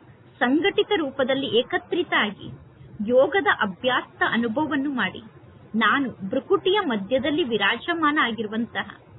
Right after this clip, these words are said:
ಪರಮಾತ್ಮನ ಶಕ್ತಿಯಿಂದ ಸಂಪನ್ನ ಆದಂತಹ ಸರ್ವಶ್ರೇಷ್ಠ ರಾಜಯೋಗಿ ಆತ್ಮ ಆಗಿದ್ದೇನೆ, ಕರ್ಮೇಂದ್ರಿಯ ಜೀತ್ ಆತ್ಮ ಆಗಿದ್ದೇನೆ, ವಿಕರ್ಮಾಜೀತ್ ಆತ್ಮ ಆಗಿದ್ದೇನೆ. ಇಡೀ ಕಲ್ಪದಲ್ಲಿ ಹೀರೋ ಪಾತ್ರವನ್ನು ಅಭಿನಯ ಮಾಡುವಂತಹ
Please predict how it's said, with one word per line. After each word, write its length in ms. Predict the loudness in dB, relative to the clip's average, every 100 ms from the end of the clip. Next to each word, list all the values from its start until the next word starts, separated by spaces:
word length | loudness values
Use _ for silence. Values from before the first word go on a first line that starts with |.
| -20 -20 -2
ಪರಮಾತ್ಮನ 720 | 0 2 2 2 0 -2 -2 -2 -4
ಶಕ್ತಿಯಿಂದ 520 | -8 -8 -4 -2 0 -2 0
ಸಂಪನ್ನ 480 | -2 0 0 0 0
ಆದಂತಹ 600 | 0 -2 -4 -6 -10 -10 -20 -20 -20 -20 -12 0
ಸರ್ವಶ್ರೇಷ್ಠ 840 | 0 2 0 -2 -2 -2 -2 0 2
ರಾಜಯೋಗಿ 760 | 2 0 -2 -4 -4 -2 -2
ಆತ್ಮ 440 | -2 -2 -4 -2 -2
ಆಗಿದ್ದೇನೆ, 540 | -2 -6 -4 -6 -6 -12 -20 -20 -20 -20 -4
ಕರ್ಮೇಂದ್ರಿಯ 720 | 2 2 2 0 0 2 2 2
ಜೀತ್ 400 | -2 -2 -2 -2
ಆತ್ಮ 340 | -4 -2 0
ಆಗಿದ್ದೇನೆ, 540 | 0 -2 -4 -4 -6 -8 -16 -20 -20 -8 -4
ವಿಕರ್ಮಾಜೀತ್ 1000 | -2 0 0 0 0 0 0 -2 2
ಆತ್ಮ 360 | 2 0 -2 -2
ಆಗಿದ್ದೇನೆ. 500 | -2 -4 -4 -6 -6 -10 -16 -20 -20 -20 -20 -20 -20 -20 -20 -20 -20 -8 -2
ಇಡೀ 320 | 2 4 4
ಕಲ್ಪದಲ್ಲಿ 680 | 2 -2 0 0 0 -2 -6
ಹೀರೋ 580 | -14 -2 2 4 2 0
ಪಾತ್ರವನ್ನು 760 | 2 0 0 -2 0 0 0
ಅಭಿನಯ 440 | -2 0 0 -2 0
ಮಾಡುವಂತಹ 680 | 0 0 -2 -4 -4 -8